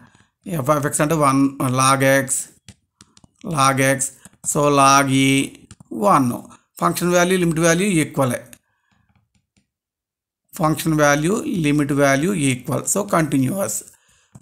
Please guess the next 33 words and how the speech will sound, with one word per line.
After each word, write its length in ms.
ఫంక్షన్ 460
వాల్యూ, 280
లిమిట్ 300
వాల్యూ 220
ఈక్వల్, 420
so 80
కంటిన్యూయస్. 640
ఎడ్జ్ 220
దగ్గర 220
కంటిన్యూ 320
చేసేది, 320
మిడిల్లో 320
కూడా 140
ఆటోమేటిక్ 380
కంటిన్యూయస్ 440
అవుతుంది. 240
అది 140
కూడా 100
కావాలి 360
అనుకుంటే 340
ఏ, 40
A 40
is 140
equal 220
to 40
K 40
belongs 400
to 60
one 260
E 80
అని 140
తీసుకోండి. 460
అప్పుడు 220